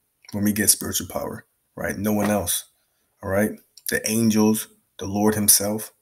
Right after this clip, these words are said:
Yahweh Shai. Okay, we're gonna be putting people to death, all right, with spiritual power that's coming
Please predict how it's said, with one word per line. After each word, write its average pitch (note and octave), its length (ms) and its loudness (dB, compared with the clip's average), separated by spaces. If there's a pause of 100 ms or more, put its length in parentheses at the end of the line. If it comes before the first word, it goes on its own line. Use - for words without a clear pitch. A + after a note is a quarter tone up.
Yahweh G2+ 260 0
Shai. G#2+ 460 -4 (800)
Okay, - 160 -4
we're G#2+ 120 0
gonna G#2 80 4
be G#2 120 2
putting A2+ 320 -2
people G#2 180 -4
to G2 100 -6
death, G#2 440 -2 (640)
all - 80 -10
right, F2+ 120 -4
with G#2 120 4
spiritual A2 380 2
power B2+ 260 0
that's F#2+ 200 2
coming A2 420 -2